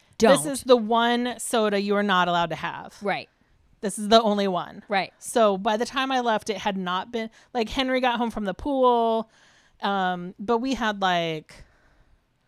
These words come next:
Speaker 2: Did you have any that you hadn't had?
Speaker 1: Yes. What did I have? Um, I might have had a,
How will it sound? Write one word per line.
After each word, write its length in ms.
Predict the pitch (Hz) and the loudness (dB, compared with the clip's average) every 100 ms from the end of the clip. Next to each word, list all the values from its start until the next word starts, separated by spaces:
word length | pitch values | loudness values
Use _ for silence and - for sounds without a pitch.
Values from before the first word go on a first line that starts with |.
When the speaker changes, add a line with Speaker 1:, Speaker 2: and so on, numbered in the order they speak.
| _ | _
Speaker 2:
Did 200 | 240 190 | -6 -4
you 140 | 254 330 | -4 -2
have 200 | 370 370 | -2 -4
any 380 | 381 392 440 | -6 -8 -10
that 180 | 247 285 | -6 -6
you 120 | 277 | -6
hadn't 260 | 302 302 294 | -6 -6 -6
had? 320 | 311 302 349 - _ _ _ _ _ _ _ _ _ _ - | -10 -8 -10 -14 _ _ _ _ _ _ _ _ _ _ -14
Speaker 1:
Yes. 600 | 202 220 202 170 - - | -6 0 0 0 -6 -8
What 200 | 233 269 | -6 -4
did 160 | 359 - | -6 -8
I 240 | 208 185 | -8 -6
have? 640 | 175 170 156 160 160 - - _ _ - - _ _ _ _ _ _ _ _ _ _ _ _ _ _ - | -6 -8 -12 -14 -18 -20 -20 _ _ -20 -20 _ _ _ _ _ _ _ _ _ _ _ _ _ _ -6
Um, 720 | 202 190 180 175 175 175 175 _ - - - - - - - _ _ - | -2 0 0 -2 -2 -6 -10 _ -20 -20 -20 -20 -20 -20 -20 _ _ -6
I 40 | |
might 300 | 233 233 311 | -2 0 -2
have 100 | 392 | -4
had 140 | 381 370 | -4 -2
a, 180 | 320 | -2